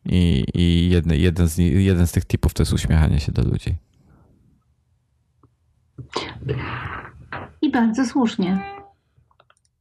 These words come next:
Speaker 2: Jak pomieszka tro-, znaczy, jakby ludzie pomieszkali trochę za granicą, to od razu by się zaczęli uśmiechać.
Speaker 1: No.
Speaker 2: Naprawdę.
Speaker 1: Ej, dobra, godzina czternasta wybiła. Czas,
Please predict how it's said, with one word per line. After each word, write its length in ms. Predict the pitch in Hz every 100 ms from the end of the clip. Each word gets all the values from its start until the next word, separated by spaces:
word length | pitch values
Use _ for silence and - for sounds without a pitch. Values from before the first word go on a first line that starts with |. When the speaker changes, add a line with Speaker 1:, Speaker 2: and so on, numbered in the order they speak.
| _ _ _ -
Speaker 2:
Jak 140 | 220
pomieszka 460 | - 247 269 269 247
tro-, 260 | 240 233 220
znaczy, 320 | 233 233 240 226 - -
jakby 200 | 233 220
ludzie 240 | 262 294 240
pomieszkali 500 | 247 240 233 262 240
trochę 220 | 247 240
za 120 | 233
granicą, 520 | 214 214 226 240 240 226
to 100 | 220
od 100 | 220
razu 280 | 226 220
by 100 | 202
się 140 | 220 202
zaczęli 320 | 208 202 196
uśmiechać. 520 | 196 185 180 87 - - -
Speaker 1:
No. 200 | 87 87 98 - _ _ _ _ _ -
Speaker 2:
Naprawdę. 560 | 415 440 427 202 185 190 - _ _ _ _ _ _ _ _ _ _ _ _ _ -
Speaker 1:
Ej, 200 | 165 156 113 - -
dobra, 280 | 139 123 90 -
godzina 340 | 143 131 139 123
czternasta 440 | - 131 123 123
wybiła. 480 | 98 98 123 127 127 - - - - - - - _ _ _ _ _ _ - _ _ - - _
Czas, 580 | - 107 101 - - -